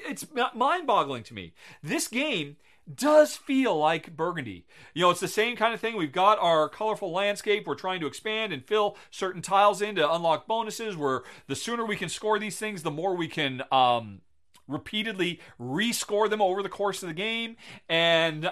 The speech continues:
um, new tiles are coming out. We have to store them before we can build them. We have to manage storage. Um, and the whole thing is driven by cards instead of dice. There are no dice. And, uh, it's just brilliant. And it may sound like, "What? Di-, wasn't there already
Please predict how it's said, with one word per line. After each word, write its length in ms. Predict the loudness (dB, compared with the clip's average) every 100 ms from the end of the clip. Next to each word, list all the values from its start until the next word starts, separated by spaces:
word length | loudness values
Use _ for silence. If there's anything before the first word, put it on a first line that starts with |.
| 2
um, 540 | 4 4 2 0 -6 -20 _ _ _ _ _
new 160 | -10 0
tiles 220 | 2 2
are 40 |
coming 220 | 2 2 4
out. 240 | 4 4
We 120 | 0
have 220 | 2 2
to 100 | 0
store 360 | -10 -6 -4 -2
them 140 | -4
before 280 | -8 -4 -4
we 80 | -4
can 160 | -8 -6
build 220 | -4 -4
them. 100 | -6
We 120 | -6
have 120 | -6
to 60 | -8
manage 400 | -10 -8 -10 -12
storage. 480 | -8 -4 -4 -4 -14 -20 -20 -20 0
Um, 320 | 6 8 8 4
and 140 | 2
the 80 | 4
whole 140 | 4
thing 160 | 2 0
is 100 | 0
driven 240 | 0 2
by 140 | 4 4
cards 480 | 2 4 4 4 -2
instead 300 | -4 0 0
of 100 | 2
dice. 480 | 2 2 -6 -18 -10
There 100 | -4
are 140 | -2 -2
no 100 | -4
dice. 460 | -4 -6 -12 -20 _ -20 -16 -2
And, 460 | 0 2 2 0
uh, 240 | 0 0 -2
it's 200 | -4 -8
just 420 | -6 -6 -6 -8 -10
brilliant. 420 | -4 -2 -2 -6 _ _ _ _ _ _
And 100 | -2
it 80 | 0
may 140 | 2 2
sound 280 | 2 2
like, 200 | 2 0 -6 -12 -2
"What? 320 | -2 -2 -6
Di-, 120 | -6
wasn't 220 | -6 -8
there 80 | -2
already 460 | 0 0 -2 -6